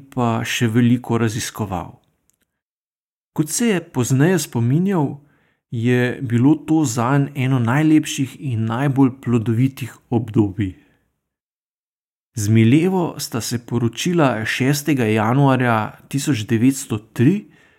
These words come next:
brez prisotnosti družine, le z dvema pričama. Jasno, a, raztreseni Einstein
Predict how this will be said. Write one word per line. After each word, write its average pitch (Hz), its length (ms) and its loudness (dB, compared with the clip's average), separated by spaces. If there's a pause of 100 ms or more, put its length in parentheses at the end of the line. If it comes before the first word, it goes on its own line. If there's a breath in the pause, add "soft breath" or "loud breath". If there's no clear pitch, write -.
(200 soft breath)
brez 139 360 2
prisotnosti 123 800 -2
družine, 123 680 0 (460 soft breath)
le 120 180 4
z 117 160 -2
dvema 117 380 0 (140)
pričama. 107 580 -4 (1500)
Jasno, 135 760 2
a, 110 320 -4
raztreseni 135 1000 0 (140)
Einstein 120 720 0